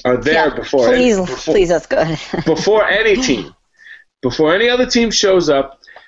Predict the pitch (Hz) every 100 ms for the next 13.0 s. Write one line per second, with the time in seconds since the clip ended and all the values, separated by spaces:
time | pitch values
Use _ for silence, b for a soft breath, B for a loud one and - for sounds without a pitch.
0 | B - 117 165 226 233 190 180 151 131
1 | 160 160 156 151 151 139 - 156 139 -
2 | 151 156 175 175 156 165 175 156 139 185
3 | 156 139 131 131 147 160 135 156 143 131
4 | - - 175 151 165 143 127 123 123 127
5 | 120 127 - 131 120 127 123 117 113 151
6 | 156 - 139 123 101 - _ B B B
7 | B B - 135 131 - 156 180 196 170
8 | 175 - 139 175 135 147 175 131 117 110
9 | 117 - - 123 123 147 - - 147 -
10 | - 175 185 185 185 139 127 127 - -
11 | _ _ _ _ _ _ _ - 135 135
12 | 123 135 123 120 117 113 113 95 71